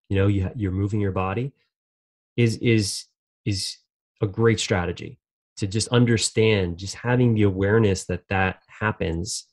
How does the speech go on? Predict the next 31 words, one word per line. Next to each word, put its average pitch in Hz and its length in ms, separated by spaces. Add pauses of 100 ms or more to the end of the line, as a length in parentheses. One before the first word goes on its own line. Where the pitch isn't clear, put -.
(440)
can 104 560 (1300)
give 131 240
you 110 640 (1200)
more 127 360
perspective 101 1200 (420)
when 117 220
it 110 140
is 117 180
happening, 90 640 (640)
to 117 100
know 110 400
that, 98 220
okay, 101 540
this 107 280
is 107 140
just, - 420 (400)
you 117 120
know, 101 240 (100)
seems 117 320
a 110 60
little 107 240
bit 104 140
worse. 95 540 (240)
My, 95 280
the 107 180
voice 110 340
is 104 100
a 101 40
little 107 280
bit 104 140
louder, 90 640